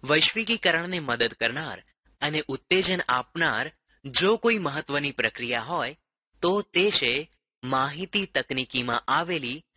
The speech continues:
અભૂતપૂર્વ ક્રાંતિ, જેને આપણે ઇન્ફોર્મેશન ટેકનોલોજી તરીકે ઓળખીએ છીએ. વિશ્વ વ્યાપાર સંગઠન એટલે કે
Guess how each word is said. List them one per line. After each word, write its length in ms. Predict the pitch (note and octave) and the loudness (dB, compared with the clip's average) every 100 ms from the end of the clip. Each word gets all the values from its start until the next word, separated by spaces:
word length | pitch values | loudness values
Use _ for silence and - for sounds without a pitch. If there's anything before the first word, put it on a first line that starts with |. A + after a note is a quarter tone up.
| _ _ D3 | _ _ -4
અભૂતપૂર્વ 840 | D3 D#3+ F#3 - - B2+ A2+ B2+ | -4 -4 -8 -10 -6 -4 -2 -4
ક્રાંતિ, 640 | - C#3+ G#2 G2 F#2 F2+ - _ _ _ - | -2 -2 -2 -6 -12 -12 -18 _ _ _ -2
જેને 320 | A#2+ G#2+ G#2 | 0 0 0
આપણે 520 | C3 F3 B2+ C3+ F#3 - - - | 0 0 0 -2 -2 -12 -10 -4
ઇન્ફોર્મેશન 680 | D#3 - D#3 F3+ G3 A3 G3+ | -2 0 0 2 0 0 -2
ટેકનોલોજી 720 | C3 B2+ C3 C3 D3 E3 G3 | -2 -2 -2 0 0 0 0
તરીકે 380 | C3+ B2 D3 F#3+ | 0 -2 -2 -2
ઓળખીએ 500 | G3 D#3+ - A#2 G#2 | 2 0 0 -2 0
છીએ. 400 | - F#2+ C#2 - _ _ _ _ _ - | -4 -6 -10 -16 _ _ _ _ _ -6
વિશ્વ 380 | D#3+ G3+ A3+ A3 | -2 0 0 0
વ્યાપાર 460 | E3 C#3+ C#3+ D#3 | 2 0 2 2
સંગઠન 600 | E3+ D3+ C3 A#2 A2+ F#2 - _ _ - | 2 -2 0 0 -2 -6 -16 _ _ -8
એટલે 220 | A2 C3 | -4 -2
કે 320 | E3+ D3 E3 | 0 0 0